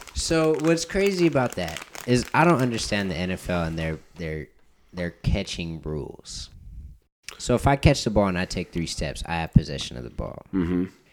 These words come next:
Speaker 1: If
Speaker 2: Well,
Speaker 1: I
Speaker 2: you gotta remember they changed
Speaker 1: No,
Speaker 2: the
Speaker 1: no,
Speaker 2: rule
Speaker 1: no.
Speaker 2: this year to try to make more sense.
Speaker 1: Right. They said that's, that's the new rule, is the three-step rule or whatever.
Speaker 2: Okay.
Speaker 1: That's like, I guess, claiming possession, I guess, according to this play.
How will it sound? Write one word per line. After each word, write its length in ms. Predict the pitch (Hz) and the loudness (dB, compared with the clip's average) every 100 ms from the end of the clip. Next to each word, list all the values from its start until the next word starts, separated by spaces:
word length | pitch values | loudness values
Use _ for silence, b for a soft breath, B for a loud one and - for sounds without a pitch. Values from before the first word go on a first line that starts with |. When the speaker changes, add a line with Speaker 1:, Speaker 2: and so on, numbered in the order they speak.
| _ _ _ - | _ _ _ 4
Speaker 1:
If 80 | |
Speaker 2:
Well, 120 | 110 110 | 8 12
Speaker 1:
I 40 | |
Speaker 2:
you 40 | 127 | 12
gotta 160 | 123 | 12
remember 280 | 127 143 143 | 12 12 12
they 100 | 104 | 12
changed 320 | - 107 101 | 8 8 8
Speaker 1:
No, 40 | 113 | 8
Speaker 2:
the 60 | |
Speaker 1:
no, 60 | 107 | 12
Speaker 2:
rule 120 | 135 | 12
Speaker 1:
no. 60 | 104 | 12
Speaker 2:
this 180 | 85 | 6
year 80 | 95 | 4
to 80 | 82 | 4
try 180 | 80 87 | 6 6
to 60 | |
make 220 | 85 87 85 | 6 6 6
more 160 | 85 | 4
sense. 460 | 78 107 101 - - - - - - _ _ _ _ - | 6 6 6 4 -2 -6 -14 -18 -20 _ _ _ _ -2
Speaker 1:
Right. 260 | 151 113 | -2 -2
They 120 | 107 | -4
said 260 | 120 135 123 | -2 -2 0
that's, 200 | 123 127 | 0 -2
that's 280 | - 127 139 | 0 2 2
the 120 | 147 | 2
new 160 | 131 127 | 6 8
rule, 380 | 117 202 196 - - _ - | 8 8 4 -2 -14 _ -10
is 180 | 98 95 | -6 -4
the 80 | 98 | 0
three-step 640 | 107 107 - 139 139 - | 0 0 -2 -4 -4 -4
rule 260 | 87 78 | -6 -4
or 60 | 76 | -4
whatever. 180 | 71 90 87 90 | 2 2 4 0
Speaker 2:
Okay. 80 | - - _ | -2 -20 _
Speaker 1:
That's 180 | 101 98 | -8 -4
like, 220 | 104 98 _ _ _ - | -4 -6 _ _ _ -10
I 100 | 101 | -6
guess, 260 | 95 95 - | -4 -4 -6
claiming 380 | - 101 95 90 | -4 -2 -2 2
possession, 600 | - 90 98 92 67 - | 2 2 0 0 -4 -10
I 60 | |
guess, 260 | - - - | -10 -10 -8
according 360 | 90 - 104 101 | -6 0 0 0
to 80 | 92 | -4
this 200 | 90 - | -4 -2
play. 360 | 87 76 65 | -2 -2 -8